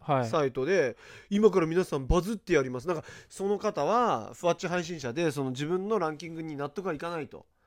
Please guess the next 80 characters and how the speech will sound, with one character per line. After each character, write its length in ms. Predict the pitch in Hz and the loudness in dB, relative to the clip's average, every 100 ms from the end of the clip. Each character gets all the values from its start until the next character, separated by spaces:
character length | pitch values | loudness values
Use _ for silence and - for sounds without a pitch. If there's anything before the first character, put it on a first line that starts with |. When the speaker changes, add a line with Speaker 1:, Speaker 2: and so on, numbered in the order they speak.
| _ _ - | _ _ -4
Speaker 2:
「な 140 | 165 | -2
ん 80 | 180 | 2
で 60 | 175 | 0
俺 120 | 170 | 0
が 100 | 165 | -2
こ 140 | 175 | -6
ん 140 | 165 160 | -6 0
な」 100 | 143 | 0
Speaker 1:
あ、 60 | |
ふ 160 | - 170 | 2 4
わ 80 | 262 | 4
っ 80 | - | 2
ち 140 | - | -8
っ 20 | |
て、 380 | - 143 123 120 | -2 2 2 2
あ 120 | 123 | -4
の、 440 | 110 110 117 135 143 135 | -6 -8 -10 -12 -10 -6
ガ 200 | 123 180 | 0 0
チ 120 | - | 0
の 80 | 160 988 988 988 988 988 988 988 _ _ _ - 123 | 6 10 12 10 10 12 10 8 _ _ _ -12 -10
集 80 | - | -8
ま 100 | 120 | -8
る 80 | 110 | -8
と 100 | 113 | -10
こ 120 | 107 | -8
ろ 80 | 104 | -8
だ 40 | |
か 60 | 151 | -2
ら。 60 | 143 | 2
Speaker 2:
だ 100 | 156 | 4
か 60 | |
ら 60 | 135 | 2
そ 200 | 208 185 | 2 0
う、 100 | 151 | -2
Speaker 1:
う 80 | - | -10
ん。 80 | 147 | -8
Speaker 2:
で、 80 | 156 | -4
ま 140 | 147 | -4
あ、 40 | |
そ-、 200 | 123 - 135 | -4 -10 -8
そ-、 200 | - 170 185 | -4 -4 -4
<laughs> 120 | 190 | 0
わ 80 | - | 0
か 120 | - | 0
ら 60 | 180 | -4
な 80 | |
い 20 | 156 | -4
で 60 | |
す 100 | - | -4
け 100 | 151 | -2
ど、 240 | 139 208 175 | 6 4 4
Speaker 1:
う 60 | |
ん。 20 | 160 | -2
Speaker 2:
そ 120 | 151 | 0
れ 80 | 156 | 2
僕、 160 | 175 | 2
Speaker 1:
ふ 120 | 120 | 6
わ 100 | 175 | 6
っ 40 | 214 | 6
ち 140 | - | 6
は 80 | 156 | 4
も 120 | 139 | 6
う、 40 | 202 | 4
Speaker 2:
僕 140 | - | 6
は 80 | 151 | 2
今 120 | 139 | 2
の 60 | 127 | -4
言 120 | 127 | -4
わ 60 | |
な 60 | 135 | -6
か 60 | 127 | 2
っ 20 | |
た 40 | |
で 0 | |
す。 40 | 220 | 8
Speaker 1:
ふ 40 | |
わ 80 | 254 | 8
っ 80 | 277 | 8
ち 160 | - 220 | 4 6
は、 400 | 175 156 120 | 8 8 4